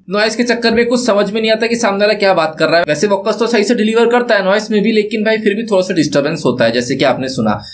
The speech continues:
Battery performance देखी तो इन्होंने कहीं पर भी share नहीं किया है कि इसके case में और इसके bursts में कितने एमएएच का बैटरी fit कर रखा है। और इसका bursts मुझे hundred percent volume में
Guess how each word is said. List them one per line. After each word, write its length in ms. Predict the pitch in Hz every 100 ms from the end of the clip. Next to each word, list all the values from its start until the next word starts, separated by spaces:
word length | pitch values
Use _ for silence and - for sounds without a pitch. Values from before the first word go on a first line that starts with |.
| -
Battery 280 | 147 165 240
performance 420 | 240 220 214 220
देखी 180 | 202 196
तो 100 | 226
इन्होंने 200 | 226 226
कहीं 240 | 240 202 220
पर 120 | 226
भी 120 | 240
share 220 | 233 226
नहीं 220 | 214 214 220
किया 120 | 233
है 60 | 226
कि 120 | 240
इसके 200 | 233 240
case 280 | 202 214 214
में 80 | 226
और 80 | 226
इसके 180 | 220 233
bursts 260 | 190 208 208
में 80 | 233
कितने 320 | 240 247 247
एमएएच 260 | 233 196 190
का 80 | 185
बैटरी 320 | 175 - 139
fit 160 | 139 -
कर 100 | 117
रखा 260 | 117 131
है। 80 | 131 - -
और 120 | -
इसका 220 | 202 226 226 214
bursts 200 | 220 214
मुझे 180 | 208 214
hundred 300 | 185 226 208
percent 240 | 202 220
volume 300 | 202 196 196
में 240 | 233 262